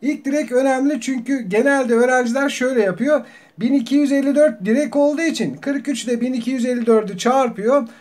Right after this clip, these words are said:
Sonra bir de dönüş olduğu için, e, bulduğu sayıyı tekrar iki ile çarpıyor. Sonucu bulduğunu zannediyor ama sonuç bu şekilde değil. Sebebi şu, ilk direk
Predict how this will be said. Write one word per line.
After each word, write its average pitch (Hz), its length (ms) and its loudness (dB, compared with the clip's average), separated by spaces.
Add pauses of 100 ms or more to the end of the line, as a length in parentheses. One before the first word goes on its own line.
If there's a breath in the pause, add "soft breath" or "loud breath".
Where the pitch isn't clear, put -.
Sonra 254 380 0
bir 277 60 -2
de 233 180 -2
dönüş 247 300 4
olduğu 214 280 2
için, 233 360 -4 (520 loud breath)
e, 170 200 -4
bulduğu 226 300 2
sayıyı 262 340 -2
tekrar 247 360 -2
iki 240 220 -4
ile 247 180 2
çarpıyor. 202 540 0
Sonucu 247 520 -4
bulduğunu 247 420 -2
zannediyor 196 540 0
ama 269 220 -2
sonuç 226 460 -6
bu 233 100 -4
şekilde 220 560 -4
değil. 226 300 0 (480 loud breath)
Sebebi 269 520 0
şu, 294 220 -2
ilk 277 440 0
direk 269 460 -2